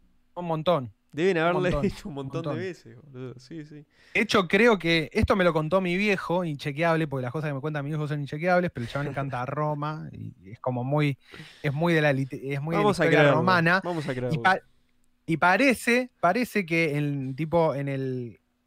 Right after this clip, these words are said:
Speaker 1: en el Imperio Romano, para que nadie se haga el sota cuando construían un puente, eh, al ingeniero lo mandaban a vivir abajo del puente que tenía que construir. Entonces se cercioraban de que el chabón no se choree materiales,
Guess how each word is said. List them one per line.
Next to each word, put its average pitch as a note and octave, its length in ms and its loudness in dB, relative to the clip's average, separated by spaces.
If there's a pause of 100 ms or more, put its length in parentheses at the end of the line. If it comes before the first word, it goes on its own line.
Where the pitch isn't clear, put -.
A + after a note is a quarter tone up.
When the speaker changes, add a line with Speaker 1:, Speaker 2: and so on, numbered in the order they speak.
(260)
Speaker 1:
en C#3+ 60 -6
el D3 100 0
Imperio G#3 320 4
Romano, A#3+ 520 4
para E3+ 220 4
que E3 120 -2
nadie A3 180 -2
se - 140 -2
haga G#3 100 2
el F#3+ 80 -2
sota G3+ 360 2
cuando D#3 180 2
construían F3 380 2
un F3 120 2
puente, F#3+ 500 4 (840)
eh, C#3+ 160 -2
al D#3 160 2
ingeniero A3+ 800 2
lo D#3 180 0
mandaban G3 340 2
a F#3 60 2
vivir F#3+ 240 0
abajo G#3+ 580 4
del D3+ 180 -2
puente G3 200 -2
que F3+ 80 -2
tenía E3+ 200 -4
que E3 60 -2
construir. D#3 440 -2
Entonces F3 380 -2
se F3 180 0
cercioraban G3 440 4
de F3+ 100 0
que D#3+ 60 -2
el D3+ 60 -4
chabón F3+ 240 0
no F3+ 60 0
se F#3+ 120 -4
choree F3+ 300 4
materiales, A3 960 2